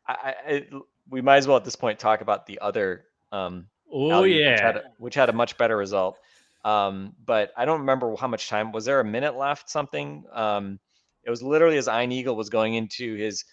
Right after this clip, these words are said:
Speaker 1: Sixers really need to stop, um,
Speaker 2: <laughs>
Speaker 1: line, and then liter-, and then a second later, Drew, uh, just throws it over top. Giannis, um, had George Niang fronting him and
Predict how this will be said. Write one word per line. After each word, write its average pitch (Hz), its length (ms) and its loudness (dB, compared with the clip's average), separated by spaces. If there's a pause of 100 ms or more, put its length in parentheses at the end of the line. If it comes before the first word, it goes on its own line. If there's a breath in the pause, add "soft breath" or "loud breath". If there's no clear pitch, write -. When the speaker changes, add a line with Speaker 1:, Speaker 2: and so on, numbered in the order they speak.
(160 soft breath)
Speaker 1:
Sixers 151 400 -6
really 127 180 -2
need 120 140 -6
to 110 80 -6
stop, 117 420 -2 (200)
um, 95 500 -4
Speaker 2:
<laughs> - 140 -14
Speaker 1:
line, 101 440 -2
and 110 160 -8
then 107 180 -2
liter-, 117 360 -6
and 107 100 -8
then 101 300 -4 (1040)
a 113 60 -12
second 113 360 -2
later, 101 400 -4 (360)
Drew, 110 540 -8 (120)
uh, 101 340 -2 (280)
just - 360 -10
throws 110 300 -2
it 110 80 -2
over 101 180 0
top. 98 340 0
Giannis, 98 440 -4 (380 soft breath)
um, 92 420 -8 (220)
had 104 260 -4
George 101 340 -6
Niang 98 460 -4 (100)
fronting 101 380 -4
him 98 240 -4
and 92 220 -8